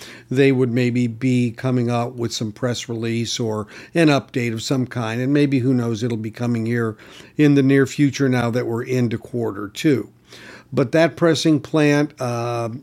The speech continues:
is, is there in Oxnard. That's about seventeen miles or so from where R T I is located.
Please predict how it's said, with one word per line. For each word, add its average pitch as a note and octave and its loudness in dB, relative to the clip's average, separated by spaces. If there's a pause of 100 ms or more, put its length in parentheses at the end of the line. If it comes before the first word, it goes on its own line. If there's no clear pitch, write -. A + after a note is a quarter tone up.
is, B2+ -2
is C3 -2
there C#3 2
in C3 0
Oxnard. C3+ -2
That's D3 0
about C#3+ 2 (320)
seventeen E3 2
miles C#3+ 4
or C3+ 2
so D3 2
from C3 -2
where C3 2
R C3 2
T C3 2
I C3 0 (300)
is B2+ 2
located. D3 2